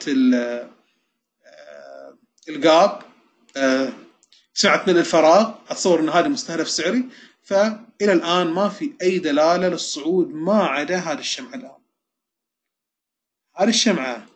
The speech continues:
وين كانت هابطة؟ شمعة زخام. لاحظ أن عندي هنا الشمعة بشمعة دوجي. أنا بالنسبة لي الآن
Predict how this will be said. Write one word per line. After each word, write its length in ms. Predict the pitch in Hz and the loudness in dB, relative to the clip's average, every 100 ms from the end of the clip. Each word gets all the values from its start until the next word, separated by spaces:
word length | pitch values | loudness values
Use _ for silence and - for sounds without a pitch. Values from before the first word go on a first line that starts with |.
| _ - | _ -6
وين 220 | 170 214 | -2 0
كانت 300 | 214 175 - | 0 -2 -2
هابطة؟ 580 | 151 131 120 117 120 - _ _ _ _ _ _ _ _ _ _ _ _ | -6 -4 -6 -10 -18 -20 _ _ _ _ _ _ _ _ _ _ _ _
شمعة 300 | - 214 240 | -4 0 0
زخام. 440 | 180 175 147 127 - _ _ _ _ _ _ | -2 -4 -6 -6 -12 _ _ _ _ _ _
لاحظ 220 | 190 180 165 | -4 -2 -2
أن 120 | 151 | -4
عندي 280 | 156 175 175 | -2 -4 -4
هنا 80 | |
الشمعة 580 | 165 - 175 151 196 226 - _ _ _ _ _ _ | -4 -4 -4 -2 -2 -4 -8 _ _ _ _ _ _
بشمعة 500 | 160 170 160 175 156 | -4 -2 -2 -4 -4
دوجي. 440 | 160 202 156 113 - _ _ _ _ _ _ _ _ _ _ _ _ _ _ _ - | -2 0 0 -4 -16 _ _ _ _ _ _ _ _ _ _ _ _ _ _ _ -2
أنا 120 | 226 | 2
بالنسبة 420 | 196 170 147 - | 2 0 -2 -4
لي 100 | 131 | -6
الآن 380 | 127 131 143 196 | -6 -6 -10 -10